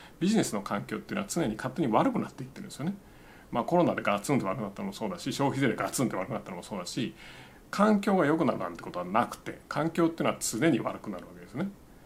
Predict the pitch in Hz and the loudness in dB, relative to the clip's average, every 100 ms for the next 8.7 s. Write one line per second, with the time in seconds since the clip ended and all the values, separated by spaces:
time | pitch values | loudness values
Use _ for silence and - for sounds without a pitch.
0 | - - 127 - 110 - 104 87 - 151 | -16 -2 0 2 -2 0 -2 -2 2 4
1 | 92 98 - 170 214 - - - - - | 4 -4 2 6 8 6 -2 -8 -6 -6
2 | - - - - - - - 120 135 - | -6 -8 -8 -8 -12 -18 -16 -16 -14 -18
3 | - - - - - 180 - - - - | -20 -20 -20 -18 -16 -16 -16 -20 -20 -20
4 | - - - - - 156 156 110 143 104 | -18 -16 -16 -14 0 6 6 6 6 4
5 | 101 104 101 - 127 - 127 - 98 95 | 2 -4 -4 -2 0 0 -2 0 -2 -2
6 | 123 117 101 98 - - - 104 113 98 | -2 0 -2 -6 -6 -6 -4 -2 -2 -4
7 | 151 123 107 107 104 98 - 135 107 95 | -2 -2 0 0 -2 -4 -4 -4 -4 -4
8 | - 101 104 101 107 101 - | -8 -8 -4 -4 -2 -4 -6